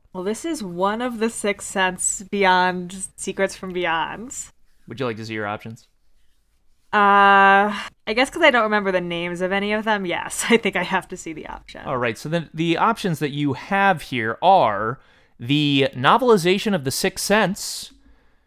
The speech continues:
Speaker 2: The Sixth
Speaker 1: Mm-hmm.
Speaker 2: Sense Secrets from Beyond Survivor, or The Sixth Sense Secrets from Beyond Hangman.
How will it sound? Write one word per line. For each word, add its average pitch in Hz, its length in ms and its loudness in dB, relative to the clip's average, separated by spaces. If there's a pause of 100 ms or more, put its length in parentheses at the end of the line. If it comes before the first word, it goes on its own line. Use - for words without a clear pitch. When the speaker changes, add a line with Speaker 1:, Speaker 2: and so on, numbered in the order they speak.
(160)
Speaker 2:
The 127 160 -2
Sixth 196 320 0
Speaker 1:
Mm-hmm. 185 60 -6
Speaker 2:
Sense 208 280 4
Secrets 196 440 -2
from 175 160 0
Beyond 160 420 2
Survivor, 131 920 2
or 160 600 4 (1000)
The - 80 -8
Sixth - 340 0
Sense 220 240 2
Secrets 214 340 -4
from 190 160 -2
Beyond 190 640 4
Hangman. 170 840 2